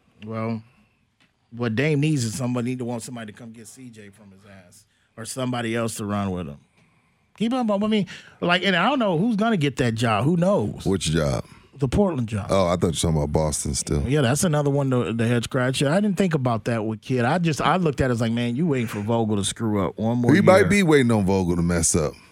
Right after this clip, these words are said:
Speaker 2: Who knows? It might, Vogel might be out this year. We don't know.
Speaker 1: That would be, I, I would, I would call that,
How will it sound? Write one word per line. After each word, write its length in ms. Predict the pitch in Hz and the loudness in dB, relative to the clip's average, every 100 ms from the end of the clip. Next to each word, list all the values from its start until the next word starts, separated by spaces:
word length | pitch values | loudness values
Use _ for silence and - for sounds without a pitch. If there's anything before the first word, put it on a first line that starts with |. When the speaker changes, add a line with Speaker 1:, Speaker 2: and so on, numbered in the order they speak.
| _ | _
Speaker 2:
Who 160 | - 127 | -2 2
knows? 320 | 135 147 101 | 2 2 2
It 40 | 92 | 2
might, 200 | 95 90 | 2 0
Vogel 360 | 82 110 156 131 | 2 2 2 2
might 220 | 127 135 | 2 2
be 180 | 135 139 | 2 2
out 200 | 143 - | 2 0
this 220 | 156 - | 0 0
year. 180 | 98 82 | 0 0
We 140 | 90 | 2
don't 200 | 135 113 | 2 2
know. 260 | 107 127 139 - _ _ _ _ _ _ _ _ _ _ _ - - | 0 0 -4 -10 _ _ _ _ _ _ _ _ _ _ _ -20 -4
Speaker 1:
That 180 | 135 143 | 2 4
would 140 | 139 120 | 4 2
be, 160 | 123 | 2
I, 280 | 123 131 117 | 2 2 2
I 20 | |
would, 220 | 131 123 107 | 2 0 2
I 140 | 127 | 2
would 180 | 127 110 | 2 0
call 280 | - 123 113 | 2 2 2
that, 280 | 110 104 | 2 0